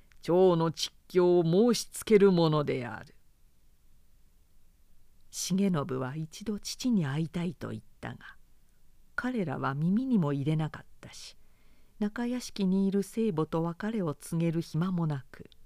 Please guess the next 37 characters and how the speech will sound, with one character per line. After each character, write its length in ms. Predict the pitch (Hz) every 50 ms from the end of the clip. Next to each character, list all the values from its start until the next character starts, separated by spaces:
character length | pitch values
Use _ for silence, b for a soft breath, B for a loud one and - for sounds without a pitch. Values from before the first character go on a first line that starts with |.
| - - - - - - - -
す 260 | - - - - 208
ぐ 140 | 202 196 170
さ 160 | - - 160
ま 160 | 156 160 156
領 260 | 147 160 185 185 175 170
地 240 | - - 165 165
へ 80 | 165 160
送 300 | 151 151 147 - - 233
ら 120 | 240 233
れ 120 | 214 202 190
て 160 | - 196 185
し 180 | - - - 117
ま 120 | 120 120
っ 0 |
た。 80 | - _ - - - - - - - - - _ - - - - - _ _ _ _ _ _ _ - - - _ _ _ - - - -
こ 120 | 185 185
の 260 | 175 175 170 170 - b b b b b b
鬼 280 | 202 202 202 240 254
塚 320 | - - - - - 254 254
山 260 | 247 240 226 233 233
の 160 | 226 226 226
御 140 | 220 247 240
殿 300 | - - 185 180 143 117
と 180 | - - 135 143
い 120 | 143 147 151
う 100 | 151 143
の 160 | 165 165 151
は、 180 | - - - - _ _ - - - -
前 320 | 135 143 185 214 214 190
の 200 | 156 151 143 143
領 260 | 139 170 190 185 160
主 180 | 147 - - 143
の 140 | 139 143 135
山 260 | - - 208 226 247
荘 300 | - - 226 226 233 185
だ 80 | 208
っ 80 | 196 -